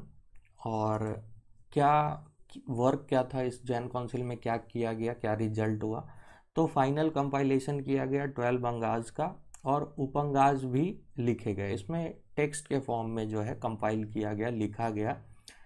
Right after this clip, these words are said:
ताकि आगे जिसे भी जैनिज्म फॉलो करनी है उसके लिए जो भी महावीरा के द्वारा सिद्धांत दिया गया, जो भी डॉक्ट्रिन दिया गया, उसको फॉलो करने के लिए आपके पास रिटन फॉर्म में होना चाहिए। तो इस,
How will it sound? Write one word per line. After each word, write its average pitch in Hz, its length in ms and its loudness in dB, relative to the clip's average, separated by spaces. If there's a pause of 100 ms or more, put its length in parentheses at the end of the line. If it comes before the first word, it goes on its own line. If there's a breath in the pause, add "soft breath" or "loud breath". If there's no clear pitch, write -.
(140)
ताकि 131 280 4
आगे 127 360 4
जिसे 127 380 0
भी 135 280 4
जैनिज्म 120 580 -2
फॉलो 120 360 0
करनी 110 400 -2
है 107 200 -6 (400 soft breath)
उसके 156 320 0
लिए 151 360 2 (420)
जो 131 180 6
भी 151 220 4
महावीरा 127 480 2
के 123 160 -2
द्वारा 117 300 0
सिद्धांत 110 480 -4
दिया 107 220 2
गया, 104 220 -2
जो 104 140 -4
भी 110 140 -2
डॉक्ट्रिन 104 580 -6
दिया 98 240 -4
गया, 107 200 -4 (440 loud breath)
उसको 160 360 -2
फॉलो 127 360 2
करने 123 360 0
के 120 120 -2
लिए 127 140 0
आपके 135 280 -2
पास 139 340 0
रिटन 117 520 -2
फॉर्म 123 260 -2
में 127 120 -4
होना 117 300 -4
चाहिए। 110 260 -4
तो 139 160 -6
इस, - 280 -10